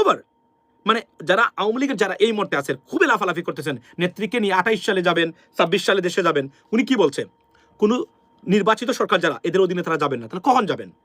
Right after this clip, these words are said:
ওনার ধারণা উনি কি পরের দিন সরকার ফেলে দিয়ে উনি চলে যাবেন ক্ষমতায়? এই, এটাই কি মানে, বা তার আর সা-, সামরিক সরকার? বাংলাদেশের সামরিক সরকার কখনোই আর আসবে না। It's over। বাংলাদেশে সামরিক সরকার আর জীবনে কখনো ক্ষমতায় আসবে না। এটা আপনারা লিখে নিতে পারেন।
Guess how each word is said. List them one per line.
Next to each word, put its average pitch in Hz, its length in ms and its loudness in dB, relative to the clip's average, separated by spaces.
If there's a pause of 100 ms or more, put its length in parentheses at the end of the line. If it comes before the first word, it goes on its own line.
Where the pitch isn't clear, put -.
(280)
ওনার 185 140 4
ধারণা 196 200 2
উনি 180 140 0
কি 202 160 -4 (160)
পরের 180 200 2
দিন 180 120 -2
সরকার 185 280 -4
ফেলে 190 180 4
দিয়ে 233 240 2 (200)
উনি 165 100 -6
চলে 180 160 0
যাবেন 254 200 0
ক্ষমতায়? 202 420 -2 (420)
এই, 180 120 2
এটাই 185 180 2
কি 226 120 -10
মানে, 170 140 -2
বা 147 100 -2
তার 165 180 -4
আর 165 120 2 (240)
সা-, 147 160 -4
সামরিক 190 340 2
সরকার? - 260 -6 (220)
বাংলাদেশের 170 280 0
সামরিক 151 260 -2
সরকার 143 200 -6
কখনোই 139 240 -2
আর 117 80 -6
আসবে 110 220 -8
না। 92 120 -18 (160)
It's 175 160 0
over। 185 280 2 (520)
বাংলাদেশে 196 600 2 (160)
সামরিক 196 480 0
সরকার 175 380 0 (260)
আর 202 260 4 (180)
জীবনে 180 420 -2
কখনো 196 360 0 (140)
ক্ষমতায় 139 260 -4
আসবে 160 180 -6
না। 185 160 0
এটা 170 140 -4
আপনারা 175 140 0
লিখে 180 160 0
নিতে 139 160 -4
পারেন। 104 220 -10